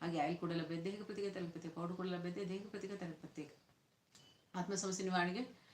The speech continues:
ಆ, ಸ್ನಾನಕ್ಕೆ ಬಳಸ್ತಕ್ಕಂಥ ಪೌಡರ್ ಮತ್ತು ಆಯಿಲ್ ಎರಡು ರೀತಿಯಾಗಿ ಆತ್ಮ ಸಮಸ್ಯೆ ನಿವಾರಣೆಗೆ ಇರ್ತಕ್ಕಂಥ.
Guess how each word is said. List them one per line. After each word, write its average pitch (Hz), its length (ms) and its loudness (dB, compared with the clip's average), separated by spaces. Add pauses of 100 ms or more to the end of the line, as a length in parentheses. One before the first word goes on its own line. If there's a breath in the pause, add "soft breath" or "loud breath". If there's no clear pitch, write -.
(260 loud breath)
ಆ, 180 120 10
ಸ್ನಾನಕ್ಕೆ 214 400 4
ಬಳಸ್ತಕ್ಕಂಥ 151 460 -2
ಪೌಡರ್ - 640 -12
ಮತ್ತು 190 340 0
ಆಯಿಲ್ 185 280 12
ಎರಡು 196 240 4
ರೀತಿಯಾಗಿ 190 360 2
ಆತ್ಮ 180 240 0
ಸಮಸ್ಯೆ 156 300 -4
ನಿವಾರಣೆಗೆ 139 360 -2
ಇರ್ತಕ್ಕಂಥ. 127 300 -10